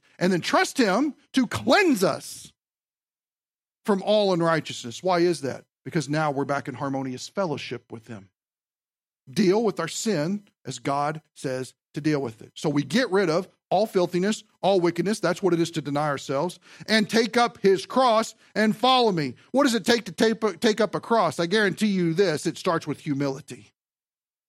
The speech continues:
The cross was a very humbling situation for Jesus.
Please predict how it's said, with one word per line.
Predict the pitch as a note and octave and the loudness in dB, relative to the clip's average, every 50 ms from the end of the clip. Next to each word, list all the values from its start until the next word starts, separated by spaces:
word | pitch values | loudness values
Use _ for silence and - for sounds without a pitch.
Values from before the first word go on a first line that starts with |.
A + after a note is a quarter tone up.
| _ _ _ _ _ _ _ _ _ _ _ _ _ - | _ _ _ _ _ _ _ _ _ _ _ _ _ -8
The | D#3 | -6
cross | D3+ - - G#3+ G#3 G3 D#3 - - | -2 0 2 4 4 2 2 0 -2
was | F3+ E3+ D3 | -2 -2 0
a | E3 D3 | 0 0
very | D#3+ D#3 D#3 C#3+ | 0 0 0 -2
humbling | B2+ - - - A3 A3+ G#3 F#3+ F3+ F3 E3 D#3 D3+ | -4 -4 -2 0 2 4 4 4 2 2 2 0 -2
situation | - - E3+ - - D#3 C#3 C#3+ D3 C#3 B2 - C#3+ B2+ B2 | -2 -4 -6 -4 -4 -4 -4 -2 -4 -4 -4 -6 -8 -10 -10
for | G#2+ - C3 B2+ | -10 -10 -10 -10
Jesus. | B2 A#2 B2 B2 A#2 G#2+ - G#2+ G#2 - - - - - | -10 -10 -10 -8 -8 -10 -10 -14 -18 -18 -18 -18 -20 -20